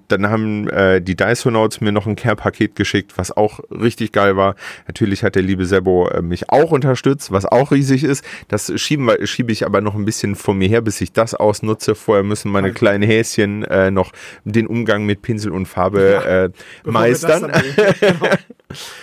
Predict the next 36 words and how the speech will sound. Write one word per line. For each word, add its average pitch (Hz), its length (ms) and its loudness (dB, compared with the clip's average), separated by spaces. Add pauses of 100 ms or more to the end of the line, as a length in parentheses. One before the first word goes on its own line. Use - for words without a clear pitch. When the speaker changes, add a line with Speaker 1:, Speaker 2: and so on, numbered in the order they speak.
(220)
Speaker 1:
Ähm, 139 360 2
so, 123 280 4
und 104 100 -2
auf 123 140 0
jeden 160 200 2
Fall 139 340 0 (260)
mit, 135 340 -2
mit 127 220 0
der, 113 180 4
mit 110 160 -4
der 113 140 2
stolz 139 460 2
geschwellten 120 580 2
Brust 101 400 -2
eines, 104 400 0
äh, 101 60 2
und 110 220 2
dem, 113 200 2
und 101 140 -6
dem 98 280 -2
Wind 165 260 0
in 139 140 0
den 117 220 2
Segeln 113 500 2
einer 101 300 2
liebenden 120 880 0
Community 107 800 0
sind 120 340 0
wir 113 300 2 (400)
bei 107 100 2
dem 113 220 2
Typen 127 500 -2
von 107 240 -4
Games 104 300 0
Workshop 107 460 -2
angebrandet. 107 1080 0